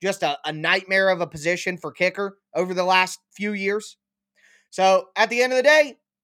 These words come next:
I'm okay with the Titans special teams core right now. I think they got a nice threesome there, and, uh, I don't really think that the Titans should be wasting draft assets on special teams in twenty twenty when all the chips are on the table.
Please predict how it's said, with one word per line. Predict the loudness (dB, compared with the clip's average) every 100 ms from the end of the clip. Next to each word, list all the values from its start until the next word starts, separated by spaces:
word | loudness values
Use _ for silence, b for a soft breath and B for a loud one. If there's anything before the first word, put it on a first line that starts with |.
| _ _ _ _ _ _ _ _
I'm | -2 0
okay | 0 2 2
with | 2
the | 0
Titans | 0 0 -2
special | -2 -2 -2
teams | -8 -8 -8
core | -4 0
right | 2 2 2
now. | 0 0 -4 _ _ _
I | -12
think | -8 -4
they | 0
got | 0
a | 0
nice | 0 -2 -4
threesome | -8 -8 -4 -6 0
there, | 2 2 0 _ _ _
and, | -10 -6 -6 -2
uh, | 0 2 0 -2
I | -2 -2
don't | 0
really | -2 -4
think | -2 -6 -6
that | -10
the | -6
Titans | -4 -4 -6
should | -10
be | -8
wasting | -2 -2 -2 -6 -10
draft | -8 0 4 2 0
assets | -6 -4 -4 -6 -6 -14 _ _ -12
on | -10
special | -6 -2 -2 -2
teams | -12 -10 -10 -12 -20 _ _
in | -4 -4
twenty | -4 -6 -6
twenty | -8 -8 -8 -6
when | -6 -6
all | -2 -2
the | -2
chips | -4 -8 -8
are | -8
on | -10
the | -10
table. | -14 -14 -16